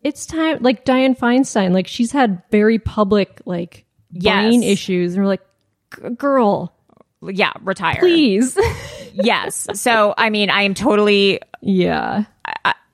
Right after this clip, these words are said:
Speaker 2: obviously hate this dude and
Speaker 1: Yeah.
Speaker 2: retire, but also don't need to make fun of whatever is going on with you.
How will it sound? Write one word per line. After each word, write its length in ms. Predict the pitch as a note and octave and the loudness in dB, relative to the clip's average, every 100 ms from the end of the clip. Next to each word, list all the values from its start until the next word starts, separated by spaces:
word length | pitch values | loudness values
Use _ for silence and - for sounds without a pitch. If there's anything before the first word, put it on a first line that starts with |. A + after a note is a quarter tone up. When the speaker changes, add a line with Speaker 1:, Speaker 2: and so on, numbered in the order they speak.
| _ - | _ -2
Speaker 2:
obviously 640 | F3+ F#3 F#3 G3+ F#3+ - | 2 2 2 2 0 -2
hate 300 | - F3 F3+ | -6 -2 0
this 200 | - F3+ | 0 -2
dude 440 | - F3+ E3+ E3+ - | 0 0 2 0 -2
and 300 | F3 D#3+ D#3+ | -2 0 0
Speaker 1:
Yeah. 340 | D#3 - - - - | -2 -4 -8 -12 -14
Speaker 2:
retire, 800 | - F3 F3 F3 E3+ - - F3 - | -12 -2 -2 0 -2 -2 -2 -2 0
but 100 | F3+ | 0
also 500 | E3+ - F3 E3+ - _ _ _ - _ G#2 E3+ D#3 | 0 0 0 0 -4 _ _ _ -20 _ -12 -10 -8
don't 220 | - E3 - | -4 -4 -4
need 160 | D#3+ | -4
to 80 | F3+ | -2
make 220 | E3 D#3+ | -2 -4
fun 200 | - D#3+ | -4 -4
of 140 | E3 D#3 | -2 -2
whatever 260 | - - E3 | -2 -2 -6
is 80 | |
going 240 | - - - | -6 -8 -6
on 160 | - | -8
with 120 | - - | -10 -12
you. 280 | - E3+ | -10 -10